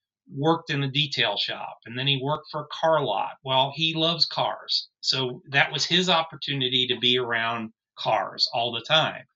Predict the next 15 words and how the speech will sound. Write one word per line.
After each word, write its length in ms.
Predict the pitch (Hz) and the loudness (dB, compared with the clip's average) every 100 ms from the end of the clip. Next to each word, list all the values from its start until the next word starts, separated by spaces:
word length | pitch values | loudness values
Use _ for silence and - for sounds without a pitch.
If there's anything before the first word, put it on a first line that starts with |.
| _ - - | _ -20 -10
So 160 | 127 | -4
he 140 | 131 156 | 0 0
worked 380 | 139 147 - | 2 0 0
at 100 | 135 | -2
a 140 | 131 127 | 0 0
car 240 | - 123 123 | 0 0 0
dealership. 600 | 123 113 110 - 104 104 - | 0 -2 -2 -2 -4 -8 -10
He 100 | 107 | -10
worked 280 | 120 123 135 | -8 -8 -8
at 100 | 123 | -10
a 100 | 127 | -6
detailing 560 | 131 135 123 113 107 107 | -6 -4 -4 -4 -6 -10
place. 360 | 117 110 110 - | -12 -10 -8 -10
He 120 | 120 | -6
did 260 | 131 135 | -6 -6